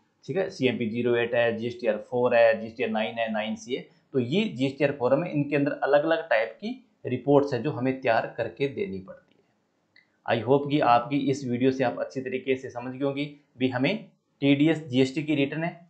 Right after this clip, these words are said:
वो हमें मंथली रिटर्न भी फाइल करनी पड़ सकती है और क्वार्टरली रिटर्न भी हमें फाइल करनी पड़ सकती है। उसके साथ-साथ टीडीएस की जो रिटर्न है, वो पर्टिकुलर क्वार्टरली रिटर्न फाइल होती है, और जीएसटी के अंदर हमारी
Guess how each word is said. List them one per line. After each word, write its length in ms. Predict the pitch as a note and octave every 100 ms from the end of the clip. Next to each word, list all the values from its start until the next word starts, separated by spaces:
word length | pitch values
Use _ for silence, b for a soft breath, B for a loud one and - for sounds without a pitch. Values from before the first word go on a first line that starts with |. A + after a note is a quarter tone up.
| _
वो 100 | C3+
हमें 420 | B2 C3 F#3+ - - _ _ _ _ _ _
मंथली 440 | - B2 B2 C3 C#3
रिटर्न 280 | C#3 C#3+ D3
भी 80 |
फाइल 240 | C#3+ C#3 C3+
करनी 240 | C#3+ C#3+
पड़ 140 | C#3+ C#3+
सकती 340 | D3 C#3+ D3
है 60 | C#3+
और 160 | E3 G#3+ - _ _
क्वार्टरली 440 | C3 A#2 A#2 A#2+ B2+
रिटर्न 300 | A#2 A#2+ A#2+
भी 80 |
हमें 400 | A#2+ A#2+ G#3 A3 - _ _ -
फाइल 300 | A2+ B2+ B2+
करनी 240 | A#2+ A#2+
पड़ 180 | C3 A#2
सकती 440 | F2+ F2+ - E2 D#2
है। 140 | D2+ _ _ _ _ _
उसके 220 | C#3+ -
साथ-साथ 440 | D3+ C#3+ - C#3+ -
टीडीएस 380 | C#3+ C3+ D3+
की 100 | D#3
जो 120 | D3 C#3+
रिटर्न 300 | C#3+ C#3+ D3
है, 120 | C#3+
वो 120 | C3+
पर्टिकुलर 500 | C3 A#2+ B2+ C3 B2+
क्वार्टरली 440 | A#2+ A2 G#2 A#2 B2
रिटर्न 180 | B2+
फाइल 200 | C#3 C#3
होती 220 | C3+ C3+ C#3+
है, 60 |
और 220 | C#3 B2+
जीएसटी 360 | A2 D3 D3+ E3
के 100 | D#3
अंदर 180 | C3+ C#3
हमारी 360 | C3 B2 A3